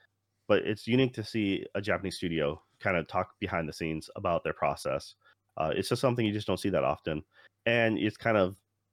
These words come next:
I don't know, uh, X-, you know, like Microsoft, uh, building bridges and trying to repair the damage that has kind of the fallout that's kind of happened from the Xbox One era,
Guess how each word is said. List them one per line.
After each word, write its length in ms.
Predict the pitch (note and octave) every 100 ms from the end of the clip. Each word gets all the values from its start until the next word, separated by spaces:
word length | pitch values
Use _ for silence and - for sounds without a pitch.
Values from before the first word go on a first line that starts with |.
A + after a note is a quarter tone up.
| _ _ _ -
I 60 |
don't 280 | A2+ E2+ F2+ - -
know, 60 | F#2
uh, 120 | F#2+
X-, 240 | G#2+ - -
you 100 | A#2+
know, 140 | G#2 F#2
like 260 | G2 G2
Microsoft, 560 | G#2 A2+ - F#2 F2 - _ _ _
uh, 340 | - F#2 F2 E2 F#2+ _ -
building 220 | G#2+ G#2
bridges 420 | F#2+ F#2+ G#2 G2+
and 100 | F#2+
trying 180 | - G2+
to 40 |
repair 320 | F#2 - G#2+ F#2+
the 80 | F#2
damage 480 | F2 F2+ F#2+ G#2+ - - - -
that 160 | F#2+ G2
has 200 | A2 F2+
kind 220 | A#2 F2+
of 80 | E2+
the 60 |
fallout 320 | - F#2+ F#2
that's 160 | F#2 F#2+
kind 160 | - F#2
of 80 | E2
happened 440 | F2+ F#2 F#2+ F#2
from 200 | G2+ F2+
the 100 | F2+
Xbox 460 | D2+ - F2+ E2+ -
One 400 | F2 F2 G2+ G#2+ _ _ _
era, 420 | G2 G#2+ A2+ A#2+